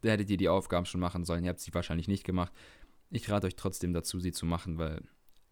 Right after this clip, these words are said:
Hausaufgaben machen ist schon wirklich wichtig. Okay, wie könnt ihr die Zeit sinnvoll nutzen? Ihr dürft nicht rausgehen, ihr bleibt zu Hause. Okay. Ihr habt bestimmt viele Leute gesehen, die gesagt haben, ja, macht Workouts,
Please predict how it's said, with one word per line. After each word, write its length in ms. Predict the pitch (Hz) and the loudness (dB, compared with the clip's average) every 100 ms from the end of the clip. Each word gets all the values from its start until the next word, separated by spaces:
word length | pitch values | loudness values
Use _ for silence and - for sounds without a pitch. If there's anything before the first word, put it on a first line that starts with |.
| - - | -12 -4
Hausaufgaben 500 | 104 - - 90 90 | -2 -2 -2 0 0
machen 200 | 85 85 | -2 -4
ist 80 | |
schon 200 | - 85 | -4 -2
wirklich 340 | 85 85 85 85 | -2 -4 -6 -6
wichtig. 400 | 80 - - - - - - - - _ _ - - - - - 101 104 - - | -8 -8 -14 -16 -20 -20 -20 -20 -20 _ _ -20 -20 -20 -20 -20 -18 -18 -16 -16
Okay, 240 | - 127 110 | -2 2 4
wie 80 | 104 | 2
könnt 180 | 110 | 2
ihr 60 | 110 | 0
die 120 | 110 | 0
Zeit 260 | 107 110 107 | 2 2 2
sinnvoll 300 | 117 120 113 | 0 2 2
nutzen? 400 | 139 - - - - - - - - - _ _ _ - | 2 -2 -6 -2 -4 -4 -14 -20 -20 -20 _ _ _ 0
Ihr 60 | |
dürft 200 | 107 113 | 0 2
nicht 160 | 123 120 | -2 -2
rausgehen, 360 | 104 87 92 | -2 -2 -6
ihr 60 | 85 | -2
bleibt 200 | 101 98 | -2 -2
zu 140 | 131 | -2
Hause. 280 | 110 85 87 - | -2 -2 -4 -8
Okay. 420 | 113 151 117 - - - - - - - _ - - | -6 -2 -4 -6 -14 -20 -20 -20 -20 -20 _ -20 -8
Ihr 100 | - | -2
habt 80 | 98 | 0
bestimmt 300 | 95 - 110 | 0 0 2
viele 120 | 113 | 2
Leute 280 | 101 101 95 | 4 2 0
gesehen, 240 | 92 92 92 | 0 0 0
die 80 | |
gesagt 360 | 90 87 87 - | 0 0 -2 -4
haben, 200 | 76 85 | -6 0
ja, 120 | 85 | 0
macht 300 | 90 82 - | 0 -2 -4
Workouts, 720 | 92 92 92 - 82 80 80 | 0 0 0 -4 -2 -2 -4